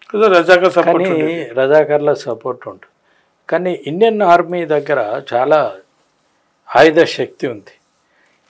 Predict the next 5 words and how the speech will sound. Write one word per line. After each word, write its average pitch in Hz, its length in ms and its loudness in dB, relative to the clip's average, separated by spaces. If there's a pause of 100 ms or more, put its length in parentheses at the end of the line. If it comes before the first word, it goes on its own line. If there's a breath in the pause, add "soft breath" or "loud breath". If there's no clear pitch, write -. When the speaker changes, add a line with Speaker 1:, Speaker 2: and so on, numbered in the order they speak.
(220)
Speaker 2:
వీళ్ళు 233 320 0 (1040)
రజాకార్లను 220 760 6
ఎట్లా 202 240 4
ఉపయోగించుకున్నారో 175 1120 2
భూస్వాములు, 147 880 -6